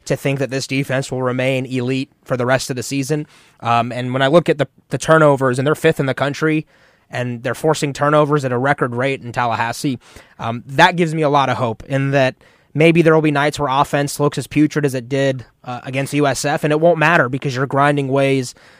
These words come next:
um, you're grinding your way to a win. And so that impresses me most. Um, and, and let's be honest, Florida State's gonna win the majority of its A C C games at home. They're really tough in Tallahassee.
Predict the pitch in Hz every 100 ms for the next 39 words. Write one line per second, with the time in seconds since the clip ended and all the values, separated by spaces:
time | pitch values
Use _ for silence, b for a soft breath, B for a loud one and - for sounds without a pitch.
0 | b - 123 120 123 143 147 170 170 156
1 | 151 135 143 143 131 120 110 113 104 113
2 | 127 127 147 190 233 185 190 - 151 156
3 | 165 165 165 - - b b b 131 131
4 | 131 139 131 - 156 160 160 175 233 170
5 | 143 135 - 208 220 185 170 147 135 147
6 | 131 123 139 131 117 127 127 127 120 113
7 | 110 104 - 117 95 - 180 160 147 120
8 | - 120 107 113 107 101 95 - 87